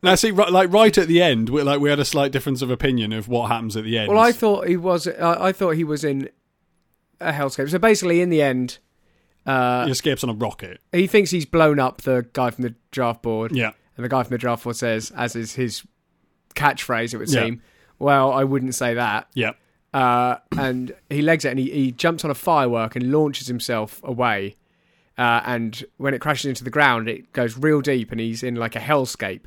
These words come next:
Speaker 1: Yes.
Speaker 2: And there's a little devil there. Now, the devil takes off a mask,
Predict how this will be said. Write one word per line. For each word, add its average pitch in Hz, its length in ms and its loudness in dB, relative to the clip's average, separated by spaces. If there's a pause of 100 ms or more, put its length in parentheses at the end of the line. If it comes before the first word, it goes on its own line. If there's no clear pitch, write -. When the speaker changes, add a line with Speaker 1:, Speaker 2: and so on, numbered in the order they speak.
Speaker 1:
Yes. 143 220 2
Speaker 2:
And 135 60 -2
there's 127 120 0
a 120 60 0
little 135 180 -2
devil 123 420 -2
there. 104 300 -10 (500)
Now, 139 200 2
the 127 80 -4
devil 127 560 2 (540)
takes 143 300 2
off 123 140 -2
a 120 60 -4
mask, 120 580 -2